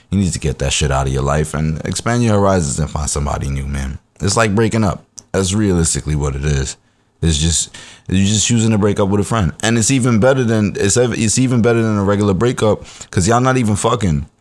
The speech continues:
You know what I'm saying? So it's like, you don't even gotta miss out on the sex.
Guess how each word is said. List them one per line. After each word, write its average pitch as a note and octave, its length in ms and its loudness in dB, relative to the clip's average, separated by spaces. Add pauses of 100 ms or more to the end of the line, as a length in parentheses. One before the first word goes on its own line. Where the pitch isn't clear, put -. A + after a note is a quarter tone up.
(420)
You F2 100 0
know F#2 80 2
what F#2+ 100 2
I'm F#2 100 0
saying? G#2 420 -2
So G2 220 0
it's F#2 140 -2
like, G2+ 220 2
you G#2+ 80 -2
don't A2 100 0
even G#2 140 0
gotta G2+ 180 0
miss G2+ 180 0
out G2 140 2
on F2+ 140 0
the F2 60 -2
sex. - 480 -2